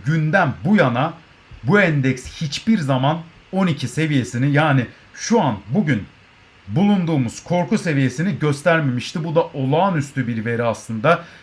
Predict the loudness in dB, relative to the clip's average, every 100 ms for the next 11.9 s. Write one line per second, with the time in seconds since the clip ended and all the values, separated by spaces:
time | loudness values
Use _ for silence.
0 | -10 -2 -2 0 -2 -2 -2 -2 -2 -4
1 | -2 -2 -2 -2 2 2 0 -6 -20 -20
2 | -20 -20 -20 -20 -20 -20 _ -2 2 4
3 | 4 2 0 -2 -6 -16 -8 -4 0 6
4 | 6 6 2 0 2 2 0 -4 -6 -6
5 | -4 0 2 2 2 0 0 2 2 2
6 | 2 0 -4 -8 -6 -4 -4 0 0 0
7 | -2 -4 -4 -8 -6 -10 -12 -20 -20 _
8 | -20 _ _ _ -20 _ _ _ _ _
9 | -8 -6 -4 0 0 2 0 0 0 -2
10 | -2 -2 -6 0 2 2 2 2 2 0
11 | 0 -2 -2 -2 -2 -2 0 0 -2